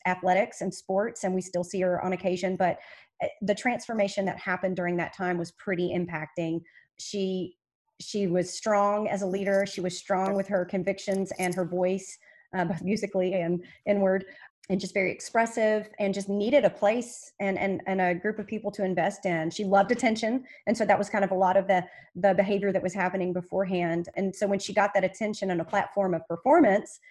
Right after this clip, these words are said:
it kind of channeled all that amazing energy into someplace constructive and productive. And so we were, um, really excited about that. But I think what we were able to do is also offer just a renaming,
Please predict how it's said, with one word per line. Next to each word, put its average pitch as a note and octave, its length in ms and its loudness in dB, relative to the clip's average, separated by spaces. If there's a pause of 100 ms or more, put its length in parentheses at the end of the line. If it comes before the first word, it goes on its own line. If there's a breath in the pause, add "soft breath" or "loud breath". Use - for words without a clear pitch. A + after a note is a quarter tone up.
(240 soft breath)
it G#3 120 -2
kind A#3 160 0
of F#3 60 -2
channeled A3+ 360 0
all G3+ 160 4
that G3 200 2
amazing G3+ 440 2
energy G3+ 460 0
into F#3 200 -6
someplace G3+ 420 -2
constructive F#3 720 -2
and E3+ 340 0 (420 soft breath)
productive. G3 600 2 (320)
And G3 120 2
so F#3+ 280 4
we G3+ 180 -2
were, F#3 320 2
um, E3 300 -4 (100)
really G#3+ 300 2
excited F#3 380 0
about F3 240 -2
that. E3+ 260 2
But F#3 80 0
I F3 40 0
think G#3 200 -4
what - 100 -2
we F#3+ 140 0
were F3+ 240 0
able F#3+ 220 0
to F#3 120 -10
do F3+ 200 -2
is F3+ 180 -4
also F#3+ 500 0
offer F3 560 0 (460 soft breath)
just G3 220 -4
a F#3+ 60 -2
renaming, E3+ 680 -2